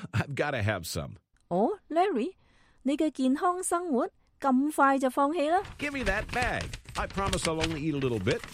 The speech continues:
Speaker 1: I'm making baby steps towards my goal of eating healthy.
Speaker 2: <laughs> 畀你，畀你。
Speaker 1: Thank you very much. Man, I haven't had these in so long. Hey,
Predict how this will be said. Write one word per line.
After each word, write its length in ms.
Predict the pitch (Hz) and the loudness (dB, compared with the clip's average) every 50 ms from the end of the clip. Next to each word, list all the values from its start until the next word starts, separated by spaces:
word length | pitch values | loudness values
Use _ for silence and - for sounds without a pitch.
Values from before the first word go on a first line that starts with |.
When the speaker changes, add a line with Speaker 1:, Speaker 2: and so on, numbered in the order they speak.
| - - - - | -16 -16 -8 -6
Speaker 1:
I'm 100 | - 254 | -4 -2
making 320 | 226 202 175 - 160 139 123 | -2 -2 -2 -2 0 0 2
baby 240 | 151 151 135 131 131 | 0 2 2 0 0
steps 260 | - - 131 113 - | 0 0 0 0 0
towards 320 | - - 135 123 113 95 104 | 0 0 0 0 0 0 0
my 140 | 110 101 | -2 0
goal 300 | 98 92 107 110 113 123 | 0 0 0 0 0 0
of 80 | 110 90 | 0 0
eating 260 | 101 104 101 95 92 | 0 0 0 0 0
healthy. 380 | 90 95 87 85 - 147 - 285 - - - | 2 0 0 0 -2 -4 -4 -4 -8 -12 -10
Speaker 2:
<laughs> 540 | - - - - - 349 359 392 370 311 247 | -8 -6 -6 -2 0 0 2 2 2 2 0
畀 200 | - 220 240 277 | 0 0 2 2
你， 140 | 277 254 233 | 4 4 4
畀 160 | 226 226 233 | 4 4 4
你。 180 | 226 214 196 - - - - - - - - - - - - - | 4 2 0 0 -2 -4 -4 -4 -6 -8 -6 -6 -6 -6 -8 -8
Speaker 1:
Thank 280 | 80 78 76 82 117 | -6 -6 -6 -4 -2
you 80 | 135 156 | -2 0
very 320 | 127 127 147 170 226 285 | 0 0 -2 -2 -2 -4
much. 480 | 285 294 277 - 76 - - - - - - - - - - - | -4 -4 -4 -4 -4 -6 -8 -8 -8 -10 -8 -8 -8 -8 -6 -2
Man, 340 | 80 92 117 156 226 202 156 | 0 2 4 4 2 2 0
I 140 | - - - | -2 0 0
haven't 280 | - 147 139 147 139 | 0 -2 -2 -2 -2
had 200 | 107 147 147 165 | -2 -2 -2 -4
these 220 | 151 175 185 151 156 | -4 -4 -4 -4 -4
in 60 | 139 | -4
so 180 | - - 160 | -4 -4 -2
long. 640 | 180 196 196 196 208 208 214 214 214 208 135 113 92 85 | -2 -2 -2 -2 -2 -2 -2 -2 -2 -2 -4 -4 -6 -6
Hey, 360 | 113 180 262 247 214 117 | -6 -6 -4 -4 -4 -6